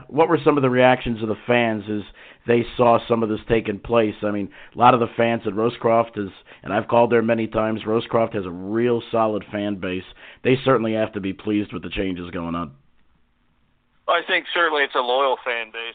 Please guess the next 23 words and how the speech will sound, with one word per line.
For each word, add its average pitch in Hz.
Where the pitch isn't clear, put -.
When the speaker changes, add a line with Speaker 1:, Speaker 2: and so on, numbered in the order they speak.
Speaker 2:
There's 120
no 131
question 123
about 113
that. 123
And 127
I, -
I 160
think, 180
you 160
know, 143
I, 135
I -
think 180
the 151
bigger 143
changes 135
will 127
come 127
now 127
between 120
now 120
and 110